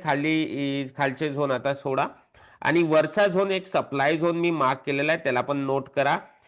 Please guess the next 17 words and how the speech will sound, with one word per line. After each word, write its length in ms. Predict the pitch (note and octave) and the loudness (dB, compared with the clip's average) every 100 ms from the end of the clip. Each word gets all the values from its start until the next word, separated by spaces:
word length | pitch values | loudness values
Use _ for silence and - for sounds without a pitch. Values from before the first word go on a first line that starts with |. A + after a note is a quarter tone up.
| _ _ | _ _
पंचवीस 560 | D#3 D#3 D#3+ F#3+ G3+ G3 | 0 0 0 0 -2 0
सातशे 400 | D3+ D3+ - D#3+ | -4 -4 -6 -6
एकोणचाळीस 840 | D3 - C#3+ D3 D3 C#3+ D#3 E3+ | -6 -6 -6 -4 0 0 0 -4
आणि 260 | - C3 C3 | -6 -6 -6
स्टॉप 300 | C3 A#2+ - | -4 -4 -2
लॉस 140 | C#3 | -4
पंचवीस 540 | D3 C#3 A#2+ A2+ C3+ C3+ | -4 -6 -6 -6 -8 -4
नऊशे 380 | B2 A2 G#2 C#3+ | -4 -4 -4 -8
तीन. 300 | D3 A#2 F#2+ - | -8 -10 -10 -6
वरती 360 | A2 G#2+ B2+ | -6 -4 -4
जर 100 | A#2 | -4
निघतो 360 | A#2 A2+ - D3 | -4 -6 -8 -8
तर 100 | D3 | -6
हा 220 | B2 A#2 | -2 0
हर्डल 380 | A#2 G#2 G#2+ G#2+ | 0 0 0 0
देण्याचे 380 | G2+ F#2+ F#2+ D3+ | -2 -4 -4 -4
चान्सेस 680 | B2 G2 F#2 - E3 G3 | -2 -4 -4 -2 0 -2